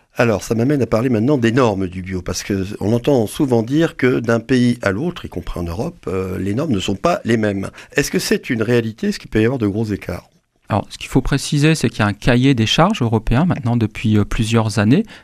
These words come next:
Speaker 2: qui s'est substitué à tous les cahiers des charges nationaux. Donc, il y a cette harmonisation-là.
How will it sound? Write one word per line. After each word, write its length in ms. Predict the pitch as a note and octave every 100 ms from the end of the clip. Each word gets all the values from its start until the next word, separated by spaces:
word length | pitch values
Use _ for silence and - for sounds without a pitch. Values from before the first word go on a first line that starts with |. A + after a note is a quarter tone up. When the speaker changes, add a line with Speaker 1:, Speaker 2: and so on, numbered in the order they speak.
| _
Speaker 2:
qui 100 | -
s'est 160 | - G#2+
substitué 880 | - G#2+ - - - - A#2 B2 - -
à 500 | A2 G#2 G2+ F#2+ F#2+ -
tous 200 | - C#3+
les 120 | C3 A2+
cahiers 300 | A2 A2 G#2+
des 140 | A2
charges 400 | - A2+ A2+ G#2+
nationaux. 680 | G2+ G#2 G#2 - G2+ B2 A3 - - -
Donc, 200 | G2 -
il 40 |
y 40 | F#2+
a 60 |
cette 240 | - G2 B2
harmonisation-là. 960 | A#2+ A#2+ A#2 A2+ A2 - G#2+ A2+ F#3